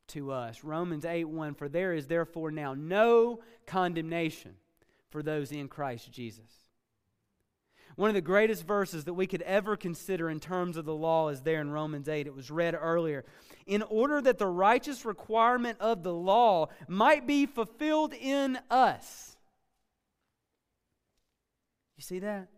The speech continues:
See, God did what the law weakened by the flesh could not do by sending his own Son in the likeness of sinful flesh, and for sin, he condemned sin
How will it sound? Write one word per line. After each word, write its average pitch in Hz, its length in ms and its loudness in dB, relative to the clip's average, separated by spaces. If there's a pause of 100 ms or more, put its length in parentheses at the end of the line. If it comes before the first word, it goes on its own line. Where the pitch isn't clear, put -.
(720)
See, - 160 -8
God 196 360 2
did 202 280 0
what 185 240 -2
the 175 80 -4
law 180 300 2
weakened 175 360 -2
by 165 100 0
the 151 100 -6
flesh 175 340 -4
could 165 140 -8
not 160 200 -6
do 170 140 -4
by 147 160 -6
sending 190 400 -6
his 160 160 -4
own 190 320 -2
Son 180 580 -2 (220)
in 185 100 -4
the 185 80 0
likeness 196 440 4
of 170 100 -10
sinful 202 340 -6
flesh, 208 360 0
and 202 220 -4
for 175 140 -6
sin, 214 360 -4
he 202 100 -2
condemned 220 580 -2
sin 190 460 -2